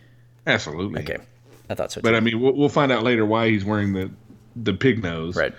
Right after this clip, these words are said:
Speaker 1: Um, but Ronnie's upset and he wants to go out, so he's gonna meet him at the horror house.
Speaker 2: Yep.
Speaker 1: And it's just a theater, which I love that. <laughs>
Speaker 2: Did, did you,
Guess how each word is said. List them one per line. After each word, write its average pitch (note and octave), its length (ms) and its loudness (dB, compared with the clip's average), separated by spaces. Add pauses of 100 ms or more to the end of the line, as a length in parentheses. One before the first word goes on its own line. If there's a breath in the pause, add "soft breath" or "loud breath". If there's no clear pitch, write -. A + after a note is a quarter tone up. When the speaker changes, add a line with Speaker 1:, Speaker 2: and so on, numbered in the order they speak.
(340 loud breath)
Speaker 1:
Um, G2 420 0 (680)
but A2+ 120 4
Ronnie's C#3 360 4
upset D3 460 2 (160)
and A2 180 -2
he B2+ 120 2
wants C3 220 2
to A#2 60 -2
go A2 200 4
out, G#2+ 340 2
so G#2 160 0
he's A2 220 4
gonna A2+ 160 2
meet A#2+ 240 4
him C#3 80 2
at B2+ 100 0
the A#2 80 0
horror G#2+ 300 2
house. D#2+ 400 -4 (260)
Speaker 2:
Yep. - 140 -14 (200)
Speaker 1:
And C#3 120 2
it's - 100 2
just D3+ 160 2
a D3+ 60 0
theater, D#2 420 0 (220)
which A2+ 240 2
I G#2+ 140 2
love G#2 260 2
that. G#2+ 260 0 (220)
<laughs> - 580 -16
Speaker 2:
Did, C#3+ 300 -2
did B2+ 160 0
you, B2 180 2